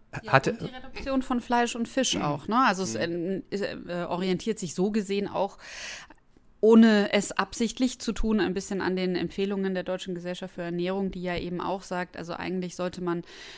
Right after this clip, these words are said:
Speaker 1: ein- bis zweimal in der Woche Fleisch essen, höchstens hundertfünfzig Gramm und, äh, sagen wir mal, zweimal in der Woche Fisch, ähm, ungefähr in der gleichen Menge. Und bei Clean Eating sagt man ja auch möglichst wenig Fisch und möglichst wenig Fleisch. Man darf es zwar essen, aber eben in kleinen Mengen.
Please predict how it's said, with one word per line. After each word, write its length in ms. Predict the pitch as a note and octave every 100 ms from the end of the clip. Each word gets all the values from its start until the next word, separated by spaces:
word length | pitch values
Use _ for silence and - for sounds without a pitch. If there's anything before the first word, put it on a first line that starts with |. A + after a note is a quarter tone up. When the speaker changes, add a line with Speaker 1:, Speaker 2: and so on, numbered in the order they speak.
| -
Speaker 1:
ein- 340 | F3 F3+ G3+ G3
bis 200 | F#3 -
zweimal 380 | F#3 F#3 F#3+
in 100 | F#3
der 140 | F#3 F3+
Woche 220 | F3+ F3+
Fleisch 360 | - F3 F#3+ -
essen, 300 | F#3 F3+ E3+
höchstens 340 | G3 - F#3
hundertfünfzig 640 | G3+ F#3+ - F#3+ - F#3
Gramm 380 | - F#3 G3+ G3+
und, 400 | - F#3 F3 -
äh, 260 | F3+ F3 F3+
sagen 180 | E3+ F3
wir 60 | F3
mal, 160 | F3
zweimal 340 | - F3+ F#3 F#3
in 60 | F3+
der 140 | F3
Woche 220 | F3 F3
Fisch, 380 | - B3 - - - - - -
ähm, 360 | - F#3 F#3 F#3 -
ungefähr 400 | - G#3+ G#3+ G3
in 60 | F3+
der 100 | F3
gleichen 420 | F3 E3+ F3 F3
Menge. 340 | E3+ G3+ A3+
Und 360 | - F3+ D#3+ -
bei 220 | F3 F3 E3+
Clean 240 | - F#3
Eating 340 | F#3 G3 G3
sagt 240 | F3+ F#3 -
man 120 | F3
ja 120 | E3
auch 80 | E3
möglichst 540 | D#3 F3 G#3 G3 - E3+
wenig 320 | G#3+ A3+ A3
Fisch 240 | G#3+ G#3+
und 160 | - F3+
möglichst 440 | F3 - D#3 -
wenig 260 | F3+ G#3+ G#3
Fleisch. 260 | F#3+ F3+
Man 120 | F3 D#3+
darf 180 | E3
es 120 | F#3 -
zwar 200 | F3 -
essen, 300 | E3+ F3 -
aber 220 | D#3 D3
eben 220 | C#3+ D#3
in 80 | D3+
kleinen 320 | - D3 D3+
Mengen. 240 | D3+ D#3+